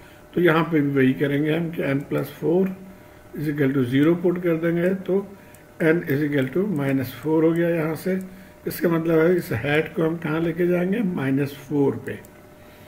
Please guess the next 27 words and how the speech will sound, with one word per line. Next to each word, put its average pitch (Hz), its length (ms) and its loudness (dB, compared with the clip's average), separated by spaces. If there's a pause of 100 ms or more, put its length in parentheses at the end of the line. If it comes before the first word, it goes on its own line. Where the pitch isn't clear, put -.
(420)
So - 80 -4
head 147 400 2
को 165 60 0
हम 165 200 2
माइनस 127 320 0
फ़ोर 131 340 -2
पे 147 60 -2
लेके 151 300 -2
आ 143 140 0
गए 151 240 -4 (520)
और 160 180 4
उसके 165 260 -2
बाद 147 280 4
आप 151 100 4
देखेंगे 143 520 0
कि 185 140 -6
signal 147 460 -2
zero 139 340 2
कहाँ 120 320 -4
पे 120 60 -6
है। 113 180 -4
तो 147 100 -8
यहाँ 135 220 -2
पे 156 80 0
देखें 147 280 -4 (760)
less 170 280 2 (140)
than 185 180 4